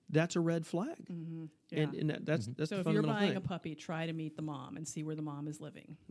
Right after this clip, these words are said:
Speaker 1: Absolutely. It's not loophole free. I mean, that, you know, if, if you're in an area with a lot of puppy mills, they could,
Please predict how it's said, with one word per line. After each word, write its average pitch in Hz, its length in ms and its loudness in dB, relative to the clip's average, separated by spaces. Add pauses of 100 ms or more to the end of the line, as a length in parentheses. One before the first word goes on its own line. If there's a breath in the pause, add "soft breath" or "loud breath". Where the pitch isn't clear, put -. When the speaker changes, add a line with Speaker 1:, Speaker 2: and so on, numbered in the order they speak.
Speaker 1:
Absolutely. 170 720 4 (600 loud breath)
It's - 140 -2
not 196 180 8
loophole 160 480 10
free. 165 600 6
I - 20 6
mean, 139 300 4
that, 143 160 2
you 151 140 6
know, 123 180 6
if, 135 120 0
if 135 160 0
you're 143 120 6
in 147 60 6
an 143 140 2
area 143 300 6
with 123 100 0
a 135 60 0
lot 131 420 6
of 135 140 0
puppy 151 260 2
mills, 131 400 4 (380 soft breath)
they 143 160 6
could, 127 180 0